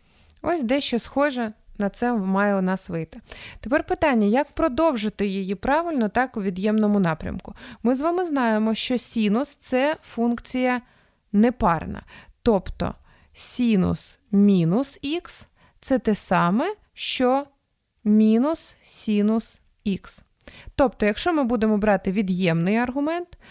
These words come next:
ми будемо мати значення, е, синуса з протилежним знаком. Тож проставляємо ці точечки.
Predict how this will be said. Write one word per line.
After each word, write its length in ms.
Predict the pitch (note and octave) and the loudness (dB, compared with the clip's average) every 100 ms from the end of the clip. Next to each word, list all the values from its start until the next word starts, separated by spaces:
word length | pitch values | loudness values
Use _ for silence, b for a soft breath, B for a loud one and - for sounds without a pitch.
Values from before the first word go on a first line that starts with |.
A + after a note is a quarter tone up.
| B | B
ми 120 | B3 C4+ | 0 2
будемо 500 | B3+ A3 A3 F#3+ F3+ b _ | 2 2 2 2 -2 b _
мати 420 | G#3 G#3+ B3+ F#4+ F#4+ _ - - | 0 2 2 0 -8 _ -20 -12
значення, 840 | - G3+ A3+ A3+ - G3+ F#3+ F#3 - | -4 2 2 2 -2 0 0 -2 -4
е, 160 | G3+ G3+ | -4 -2
синуса 440 | - E4+ G4+ - | -2 -4 -4 -4
з 40 | A3+ | -6
протилежним 640 | G3+ F#3+ G3+ C#4 A#3+ G#3 | -4 -2 0 0 2 0
знаком. 360 | F3 D#3+ - - B B B B B - | 0 -2 -6 -20 B B B B B -2
Тож 260 | G#4+ - - _ - | -2 -2 -14 _ -4
проставляємо 720 | D4+ - A#3 G3+ A3+ A3 G3 | -2 -2 -2 0 0 0 0
ці 180 | - G#3 | -2 -6
точечки. 580 | D#3+ - - - - | -6 -8 -12 -16 -18